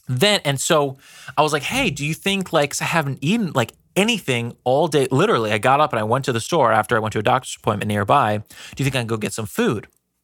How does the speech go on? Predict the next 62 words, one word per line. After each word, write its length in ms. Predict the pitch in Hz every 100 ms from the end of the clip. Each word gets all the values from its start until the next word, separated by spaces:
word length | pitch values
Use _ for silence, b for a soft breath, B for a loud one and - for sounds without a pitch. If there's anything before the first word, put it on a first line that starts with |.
| - _ _
Can't 220 | - 110
do 140 | - 190
that 180 | - -
because 220 | - 110
it's 100 | 104
Apple's 340 | 127 135 131 -
property 720 | - 160 208 120 104 107 127 b b -
and 240 | 147 147 123
my 160 | 123
data's 360 | 127 131 127 120
on 120 | 120
the 60 | 110
phone. 300 | - 170 104
So 120 | - -
I, 160 | 160 -
like, 180 | 135 -
I 220 | - 151
trust 400 | 135 - 127 -
them. 220 | 117 131 - _ -
It's 120 | -
not 80 | 151
like 120 | 135
I 60 |
have 160 | 123 127
any, 200 | 120 120
like, 160 | 113 240
incriminating 580 | - 135 117 110 107
stuff 300 | 101 - 117
on 100 | 117
the 80 | 107
phone. 300 | - 127 - - B
So 100 | -
I'm 40 | 151
like, 140 | 127
"Listen, 320 | 165 165 117 -
I 120 | 123
understand 340 | 127 151 - 151
my 100 | 135
data's 340 | 127 117 113 -
on 180 | 104
it, 100 | 107
but 100 | 120
can 140 | - 147
I 40 |
just 160 | 147 135
leave 160 | 143
it 80 | 127
here 300 | - 143 113
while 200 | 110 110
it's, 100 | 107
like, 220 | 110 101 - B B -
you 80 |
know, 80 | 113
saving 680 | 104 - 139 147 110 101 104
or 80 | 214
backing 420 | 139 120 113 123
up 240 | 143 139 -
to 80 | 123
go 120 | 120
get 160 | 110 -
some 140 | 110
food?" 300 | - 110 -